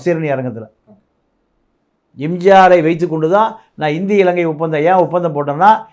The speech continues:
ஈழப்பிரச்சனையை முடிவுக்கு கொண்டு வர வேணும், அதனால தான் நான் ஜெயவர்தனோட ஒப்பந்தம் போட்டேன்னு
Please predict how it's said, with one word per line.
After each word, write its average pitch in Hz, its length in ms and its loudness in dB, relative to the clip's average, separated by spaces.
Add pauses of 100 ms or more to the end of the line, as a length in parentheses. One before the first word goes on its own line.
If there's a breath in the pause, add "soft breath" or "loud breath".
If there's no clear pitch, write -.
(160 soft breath)
ஈழப்பிரச்சனையை 165 640 -2
முடிவுக்கு 175 360 -4
கொண்டு 156 220 -4
வர 143 160 -4
வேணும், 143 540 -6 (180 soft breath)
அதனால 170 320 2
தான் 190 100 2
நான் 151 160 0
ஜெயவர்தனோட 151 440 0
ஒப்பந்தம் 147 400 -4
போட்டேன்னு 165 440 -4